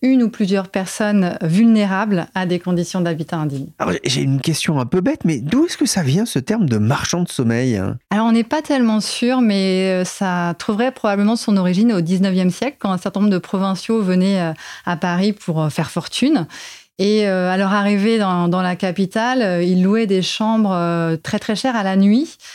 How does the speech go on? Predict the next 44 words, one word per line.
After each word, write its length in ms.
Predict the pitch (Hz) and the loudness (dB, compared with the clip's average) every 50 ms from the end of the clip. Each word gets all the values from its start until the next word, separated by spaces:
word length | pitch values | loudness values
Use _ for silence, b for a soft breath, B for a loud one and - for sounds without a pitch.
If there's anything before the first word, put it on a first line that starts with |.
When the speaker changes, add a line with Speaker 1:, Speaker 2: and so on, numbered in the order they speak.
| B B B B | B B B B
Speaker 1:
à 120 | - 175 | -2 0
des 160 | 170 165 185 175 | 0 0 0 -2
propriétaires, 880 | - - 190 180 - - 190 180 185 180 175 - 214 202 202 196 170 | -2 -4 -4 -4 -4 -2 0 0 0 0 -2 -2 -2 -2 -2 0 0
euh, 100 | 175 170 | -2 -2
peu 160 | 156 - 202 | -2 0 -2
scrupuleux. 680 | 190 - - - 220 196 - - 208 190 226 277 269 - | -2 -2 -2 -4 -6 -4 -2 -2 0 0 0 0 0 0
Et 100 | 208 190 | -2 -2
c'est 360 | - - 226 220 214 214 208 | -2 0 0 2 2 2 0
ces 220 | 208 - - 202 | -2 -2 -6 -6
provinciaux 480 | - - 233 220 220 220 - - 269 269 | -2 -2 0 0 0 0 0 -2 -2 -2
qui 120 | - - | -2 -2
auraient, 380 | 208 190 202 220 233 233 214 202 | 0 0 0 0 0 0 0 0
euh, 340 | 190 185 180 180 175 175 170 B B B B - | 0 0 0 0 0 0 -2 B B B B -2
eux-mêmes 340 | 214 208 208 214 226 240 240 | 2 2 4 4 4 2 2
surnommé 560 | 240 - - 202 196 190 185 190 190 208 226 | 0 -2 -2 0 2 2 4 4 2 2 2
leurs, 200 | 214 196 180 170 175 | 2 0 0 0 0
euh, 100 | 170 165 | 0 0
bailleurs, 480 | 160 175 175 175 185 190 202 214 208 202 | 0 0 0 0 0 0 0 0 0 0
euh, 360 | 180 175 170 165 165 165 160 | 0 0 0 0 0 0 0
marchands 340 | 175 185 180 - - - 202 | 0 0 -2 -2 -4 -2 -2
de 80 | 196 | -2
sommeil. 420 | 175 - 190 175 160 151 147 - - _ - | -2 -2 -2 -2 0 -2 -4 -6 -8 _ -6
Speaker 2:
Qui 100 | - 294 | -4 -4
sont 240 | 269 - - 302 294 | -2 -2 -2 -2 -2
ces 200 | 277 - - 117 | -2 0 0 0
marchands 360 | 113 131 135 - - 175 165 | 0 0 0 -2 -2 0 0
de 60 | 165 | 0
sommeil ? 420 | - - 131 117 110 107 120 123 127 | 0 0 0 0 2 2 2 0 0
Est-ce 140 | 127 131 | -2 -2
qu'on 160 | - 160 143 135 | -2 -2 0 0
a 100 | 131 123 | 2 2
une, 360 | 117 113 113 113 113 110 110 B B B B B B B | 2 2 2 2 2 0 -2 B B B B B B B
une 160 | 113 113 120 | 0 2 2
idée 220 | 123 123 127 165 175 | 2 2 2 0 0
un 120 | 160 135 | 0 -2
peu 140 | 123 - 139 | -2 -2 0
de 80 | 127 | 0
leur 160 | 120 113 104 117 | 0 0 2 0
identité, 580 | 127 120 135 135 135 - - - - 180 165 | 0 0 0 -2 -2 -4 -8 -6 -2 -2 -2
de, 280 | 151 139 117 113 107 107 | 0 0 0 0 0 -2
de 140 | 107 113 113 | 0 -2 -4
qui 160 | - - - | -2 -2 -2
ils 100 | 139 131 | -2 -2
sont ? 320 | 127 - - 123 127 135 | -2 -2 -2 -2 -2 -2